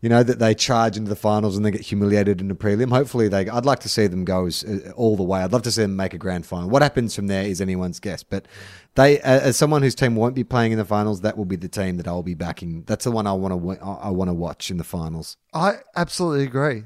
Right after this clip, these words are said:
Speaker 2: And they're so entertaining and just, like, and yeah, I agree with, um, I, I was watching on the weekend that, and I guess this is what it's, what Saints were trying to do with Richo, wasn't it?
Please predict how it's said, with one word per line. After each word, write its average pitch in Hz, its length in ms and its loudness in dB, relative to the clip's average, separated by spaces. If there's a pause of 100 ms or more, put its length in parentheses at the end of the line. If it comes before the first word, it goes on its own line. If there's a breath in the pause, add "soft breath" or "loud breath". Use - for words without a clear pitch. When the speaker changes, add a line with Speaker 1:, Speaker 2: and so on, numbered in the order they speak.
Speaker 2:
And 143 220 -2
they're 156 100 2
so 151 720 2 (480)
entertaining 147 840 -4 (100)
and 139 220 -2
just, 156 300 -2 (340 soft breath)
like, 156 240 2
and 147 240 0
yeah, 147 180 2
I 131 140 4
agree 131 300 2
with, 117 260 -2
um, 120 320 -2 (320 soft breath)
I, 160 120 -2 (300)
I 196 100 4
was 180 200 2
watching 190 640 -2 (340)
on 151 140 0
the 143 100 2
weekend 127 600 -2 (240)
that, 143 280 0
and 214 160 6
I 262 60 2
guess 294 180 -2
this 311 120 -4
is 190 80 -4
what 175 200 2 (100)
it's, 147 320 -2
what 143 380 -4
Saints 131 260 -4
were 131 60 -6
trying 127 180 -4
to 117 60 -4
do 113 120 -4
with 104 120 -6
Richo, 104 480 -10
wasn't 107 320 -6
it? - 100 -14